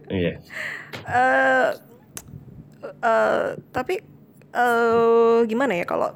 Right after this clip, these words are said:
Speaker 2: misalkan kita bahas dari sisi ekonomi juga ya. Ini yang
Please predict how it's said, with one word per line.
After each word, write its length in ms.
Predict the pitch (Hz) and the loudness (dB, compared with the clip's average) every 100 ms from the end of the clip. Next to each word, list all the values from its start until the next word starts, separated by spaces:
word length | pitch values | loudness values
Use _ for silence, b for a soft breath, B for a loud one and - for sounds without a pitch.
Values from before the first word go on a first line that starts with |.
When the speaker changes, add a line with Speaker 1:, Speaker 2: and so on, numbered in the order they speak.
| - | -6
Speaker 2:
misalkan 400 | 240 240 - 240 | -4 -2 -2 -2
kita 260 | 240 240 | -4 -4
bahas 460 | 226 202 214 226 - | -2 -2 0 -2 -4
dari 800 | 202 196 202 202 196 196 196 202 B B B B | -4 -4 -4 -8 -10 -10 -10 -10 B B B B
sisi 300 | - 254 226 | -14 -6 -2
ekonomi 480 | 208 208 208 208 202 | 0 2 2 2 0
juga 260 | 190 208 | 0 0
ya. 320 | 208 175 - 214 - - - - - | 0 -2 -4 -10 -20 -20 -20 -20 -18
Ini 380 | - 214 254 240 | -8 -2 -2 -2
yang 140 | 214 | -4